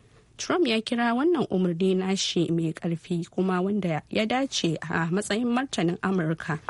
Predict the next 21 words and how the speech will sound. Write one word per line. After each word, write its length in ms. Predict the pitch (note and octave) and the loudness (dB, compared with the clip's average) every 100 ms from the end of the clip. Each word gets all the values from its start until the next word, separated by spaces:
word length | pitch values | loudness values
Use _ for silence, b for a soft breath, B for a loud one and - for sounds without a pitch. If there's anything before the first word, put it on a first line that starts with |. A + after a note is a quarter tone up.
| B B B B - | B B B B -4
ga 220 | F3+ E3 | 0 0
kakkaɓo 480 | E3 A3+ - - B3 | 0 -4 -4 -2 0
jirgi 340 | A#3+ A#3 A#3+ A#3+ | 0 -2 0 0
marar 220 | C4 A3 | 0 0
matuki 560 | F3 G3+ - B3 - B3+ | 0 -2 -2 -4 -2 -2
na 80 | |
Amurka 580 | - C4+ G#3 F3 - E3 - | -2 0 0 -2 -4 -4 -4
da 80 | E3 - | -4 -2
Iran 300 | F3 G3+ F#3 | 0 0 -2
ta 160 | - | -2
yi 100 | A#3+ - | -2 0
a 100 | F3 | 0
makon 400 | F3+ F3+ - F3 | 0 -2 0 -2
jiya. 360 | - F3+ D#3 B B B B B - | 0 -2 -2 B B B B B -2
Amurka 480 | F4 D4 A#3+ G3 | 0 2 0 -2
ta 180 | - F3 | -2 -2
ce 260 | F#3 - F3+ | -2 0 0
jirgin 380 | E3 A3+ A#3 C#4 | 0 0 0 0
na 140 | F#3 E3 | 0 -2
tafiya 420 | E3+ - C4+ A3+ | -6 -4 0 2
ne 140 | F#3 | 2